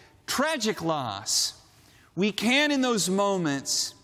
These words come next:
if we live in God's kingdom, if we dwell in his presence, if we receive his spirit, we can receive a gift within the loss that can cause us to have a greater impact in our lives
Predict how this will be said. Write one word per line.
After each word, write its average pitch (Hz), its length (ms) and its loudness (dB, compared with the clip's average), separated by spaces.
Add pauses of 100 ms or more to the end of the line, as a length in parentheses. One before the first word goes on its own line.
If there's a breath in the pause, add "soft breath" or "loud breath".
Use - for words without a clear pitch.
(480 loud breath)
if 190 200 2
we 190 200 2
live 247 420 4
in 240 100 0
God's 202 320 0
kingdom, 160 480 0
if 131 140 -2
we 170 80 0
dwell 262 500 0
in 262 80 0
his 240 160 -2
presence, 160 640 -2
if 185 180 -4
we 208 120 -4
receive 247 600 0
his 247 140 -2
spirit, 190 480 0 (320 loud breath)
we 233 160 6
can 269 160 2
receive 247 560 2 (420 loud breath)
a 214 100 2
gift - 720 -2 (600)
within 214 340 2
the 214 80 2
loss 156 760 -2 (880)
that 196 320 0
can 214 180 -2
cause 226 480 -4
us 151 380 -2
to 165 100 -8
have 170 220 -2
a 160 80 0
greater 214 560 0
impact 180 480 -4
in 151 100 0
our 180 160 0
lives 151 680 -4